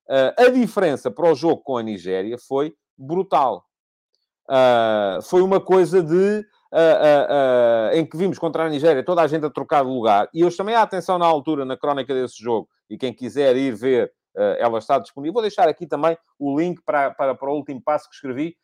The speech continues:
sobre esse P-, Portugal-Nigéria, ah, porque, ah, acho que vale a pena, ah, perceber o que eu estou a dizer e lerem. Ah, mas, ah, ah, nesse jogo houve muitas trocas posicionais,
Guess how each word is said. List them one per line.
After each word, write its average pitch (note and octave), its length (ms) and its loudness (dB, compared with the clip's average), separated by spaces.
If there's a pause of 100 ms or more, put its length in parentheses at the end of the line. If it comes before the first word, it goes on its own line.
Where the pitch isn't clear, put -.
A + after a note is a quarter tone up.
(140)
sobre F3 360 -2
esse F3 200 -8
P-, D#3+ 80 -14 (240)
Portugal-Nigéria, C#3+ 800 -2 (260)
ah, A2 440 -2
porque, D#3 520 -2 (380)
ah, B2+ 120 2
acho - 200 -8
que - 60 -20
vale D3 180 0
a C#3 60 -4
pena, D#3+ 360 -6 (280)
ah, B2+ 640 2
perceber F3 340 0
o F3 80 4
que E3+ 80 -4
eu D#3 40 0
estou E3 180 0
a D3 40 2
dizer C#3 280 0
e F#3+ 80 -2
lerem. B2+ 360 2 (280)
Ah, C#3 340 2
mas, F#3 300 4 (280)
ah, D#3 220 0
ah, C3+ 460 4
nesse F#3+ 280 2
jogo F3 280 4
houve D3+ 120 2
muitas A3 380 0 (200)
trocas G3+ 400 2
posicionais, C3 800 -6